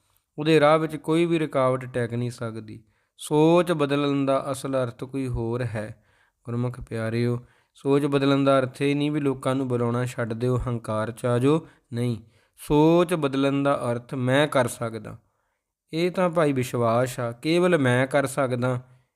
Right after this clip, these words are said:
ਇਹ ਹੰਕਾਰ ਆ, ਹੰਕਾਰ 'ਚ ਨਹੀਂ ਆਉਣਾ, ਨਿਰਮਾਣਤਾ ਵੀ ਰੱਖਣੀ ਆ। ਤਾਂ ਮਿਹਨਤ ਕਰਨ ਦੀ ਆਦਤ ਪਾਓ,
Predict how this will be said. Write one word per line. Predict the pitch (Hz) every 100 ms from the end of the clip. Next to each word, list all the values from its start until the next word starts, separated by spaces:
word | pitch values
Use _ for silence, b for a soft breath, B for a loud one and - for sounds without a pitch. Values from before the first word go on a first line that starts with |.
| _ -
ਇਹ | 170
ਹੰਕਾਰ | 147 127 110 110 113 117
ਆ, | 123
ਹੰਕਾਰ | 127 127 123 123
'ਚ | 123
ਨਹੀਂ | 120 131 147
ਆਉਣਾ, | 120 117 120 b b b b b
ਨਿਰਮਾਣਤਾ | 135 135 135 135 139 147 165
ਵੀ | 160 156
ਰੱਖਣੀ | 123 - 113 110 110
ਆ। | 110 _ _ _ _ _
ਤਾਂ | 143 139
ਮਿਹਨਤ | 131 160 196 -
ਕਰਨ | 160 139 135
ਦੀ | 135
ਆਦਤ | 127 117 117 120
ਪਾਓ, | 123 113 120 131